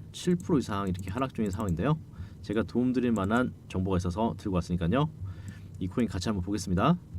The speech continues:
자, 그러면 차트를 보면서 설명드리겠습니다. 트럼프 대통령이 비트코인을 비축한다는 행정명령에는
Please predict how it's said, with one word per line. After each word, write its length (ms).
자, 160
그러면 220
차트를 400
보면서 540
설명드리겠습니다. 800
트럼프 320
대통령이 680
비트코인을 640
비축한다는 760
행정명령에는 880